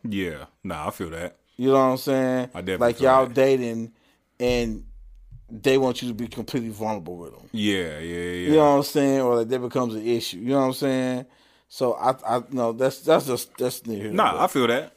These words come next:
Speaker 2: But yeah.
Speaker 1: Yeah, I definitely feel that.
Speaker 2: Well, that's dope, man. Like, I can't say I like commitment like that.
Speaker 1: Mm-hmm.
Speaker 2: 'Cause I think like I said, that's, that's the giving all of you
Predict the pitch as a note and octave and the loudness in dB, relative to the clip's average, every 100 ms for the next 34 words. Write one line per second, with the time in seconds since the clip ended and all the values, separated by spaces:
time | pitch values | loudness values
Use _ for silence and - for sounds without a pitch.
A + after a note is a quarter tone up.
0 | B2+ B2+ A#2 F#2 G#2 G#2 E2 G#2+ A#2 G#2 | -4 -2 -2 -4 -4 -4 -4 -4 -2 -2
1 | F2+ - E2 - C#3 G3+ G#3+ F#3+ F#3+ C#3+ | -8 -14 -14 2 6 6 8 8 8 4
2 | D3 D#3 D3 C#3 C3+ C3+ - _ _ _ | 2 2 4 4 4 -2 -16 _ _ _
3 | - F3+ - A3 F#3 - F#3+ F3 F3+ E3+ | 0 0 4 2 2 2 4 6 6 2
4 | F3 - A2+ C#3 D3 C#3 C#3 - A#2+ C3 | -2 -8 2 2 4 4 2 -2 -4 -2
5 | A#2 G#2+ G2 - A1+ G#1 - _ A2+ G2 | -4 -6 -10 -12 -14 -16 -18 _ -6 -4
6 | G2+ F#2 - _ _ _ _ _ _ _ | -6 -10 -14 _ _ _ _ _ _ _
7 | _ - B2+ C3 C3 - C#3 C3 B2 _ | _ 0 2 4 2 0 0 0 -6 _
8 | - A#2 - B2 B2 B2+ - B2 A2 A2+ | -20 -20 0 0 2 -2 0 0 0 -4
9 | A#2+ B2 C3+ - A#2+ A#2+ C#3+ C3 A2 A#2+ | -4 -2 -2 -4 -6 -2 -2 -2 2 2
10 | A#2+ G#2+ A2 A2 G#2 G2+ | 2 -4 -8 -10 -12 -16